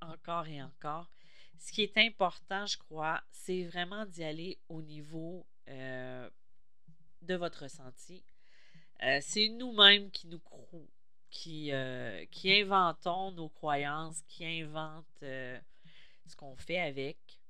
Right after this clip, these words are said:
Euh, je trouve ça super important de, de rester, euh, le plus vrai possible, euh, et le plus conscient possible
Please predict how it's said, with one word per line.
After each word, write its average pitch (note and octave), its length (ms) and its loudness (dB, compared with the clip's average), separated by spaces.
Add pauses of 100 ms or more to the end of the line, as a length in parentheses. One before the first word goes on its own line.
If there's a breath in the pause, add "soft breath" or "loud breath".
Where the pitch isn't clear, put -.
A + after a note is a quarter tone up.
(640)
Euh, B2 320 -6
je - 100 -8
trouve - 160 -12
ça E3 180 -2
super - 420 2
important D#3+ 760 -2 (100)
de, B2+ 480 -4
de B2+ 80 -8
rester, D3 760 -10
euh, A#2 580 -10 (340)
le C3+ 240 -10
plus D#3 580 -10
vrai C#3+ 260 -2
possible, E3 760 -6
euh, A#2+ 240 -6 (600 loud breath)
et F#3 320 4
le D#3+ 140 2
plus F3+ 300 0
conscient F#3+ 600 -2
possible F3 480 -4